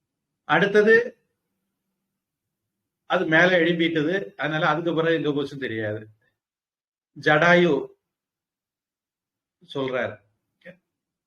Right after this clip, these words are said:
எனக்கு தெரிஞ்சு அந்த இடத்துல ஜடாயு ராவணன் தூக்கிட்டு போனாங்கிற தகவலை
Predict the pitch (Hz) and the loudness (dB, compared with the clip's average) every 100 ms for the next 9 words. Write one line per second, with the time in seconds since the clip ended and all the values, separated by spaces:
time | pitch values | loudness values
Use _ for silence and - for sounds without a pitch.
0 | _ _ _ 165 190 185 175 208 165 170 | _ _ _ -4 -2 0 2 4 4 2
1 | 175 196 156 156 175 180 202 165 151 165 | 2 0 4 4 6 4 4 4 4 2
2 | 165 160 156 156 151 151 147 143 139 135 | -2 -4 -6 -6 -4 -2 -2 -2 -4 -4
3 | 127 135 131 | -2 -2 0